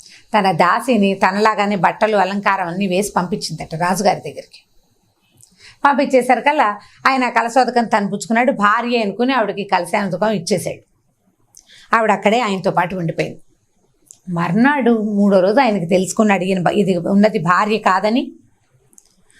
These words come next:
దాసి అని తెలుసుకున్నాడు. తెలుసుకుని ఆ దాసిని చంపేద్దాం అనుకున్నాడు ఆయన, కోపం పట్టలేకపోయారు. రాజు కదా, కోపం వచ్చింది.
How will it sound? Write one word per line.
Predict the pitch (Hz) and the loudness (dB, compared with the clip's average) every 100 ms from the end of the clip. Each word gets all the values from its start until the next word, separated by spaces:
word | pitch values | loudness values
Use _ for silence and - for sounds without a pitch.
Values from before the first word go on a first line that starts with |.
| _ - | _ -2
దాసి | 196 196 202 226 | 0 2 2 2
అని | 190 262 | 2 2
తెలుసుకున్నాడు. | 165 165 - 165 135 - _ _ - | 0 -2 -4 -6 -6 -14 _ _ -6
తెలుసుకుని | 190 175 - 247 | -4 -2 0 0
ఆ | |
దాసిని | 165 185 185 214 | 2 0 0 0
చంపేద్దాం | 196 175 214 208 190 | 0 2 2 2 -2
అనుకున్నాడు | 165 170 165 | -4 -4 -2
ఆయన, | 160 | -2
కోపం | 160 180 202 | -2 -2 -2
పట్టలేకపోయారు. | 175 185 226 226 208 165 151 | -2 0 2 0 0 -4 -4
రాజు | - 190 202 269 277 | -4 2 4 4 2
కదా, | 240 240 | 2 0
కోపం | 208 254 277 | 0 0 2
వచ్చింది. | 247 - 143 | 0 0 -10